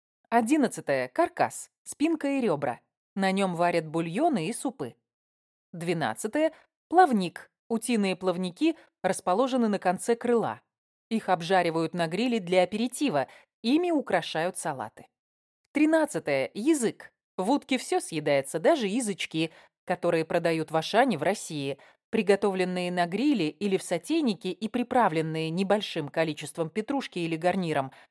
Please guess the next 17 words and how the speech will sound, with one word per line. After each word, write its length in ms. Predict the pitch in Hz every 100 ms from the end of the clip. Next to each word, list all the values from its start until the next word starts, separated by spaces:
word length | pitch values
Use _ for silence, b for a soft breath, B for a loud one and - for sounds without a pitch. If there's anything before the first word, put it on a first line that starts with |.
| _
по 140 | 175
вашему 360 | 156 135 165 196
выбору, 440 | 320 262 175 170 B B -
язычки 520 | 208 214 - - 359
являются 520 | 269 226 294 285 269
прекрасным 580 | 233 208 190 269 - 226
аперитивом 680 | 190 165 151 - 320 330 b b _
или 240 | - 294 339
даже 320 | 196 170 190
вторым 460 | - 262 214 143 151
блюдом. 420 | 139 120 113 - _ _ _ _ _ _ _ _ _ _ _ _ _
"Сосчитала?" 920 | - 160 135 - 131 - 269 330 147 - _ _
Жан-Клод 540 | 165 175 165 208 214
победно 400 | - 180 196 190
взглянул 480 | 185 175 180 180 190
на 60 | 185
меня. 420 | 185 170 147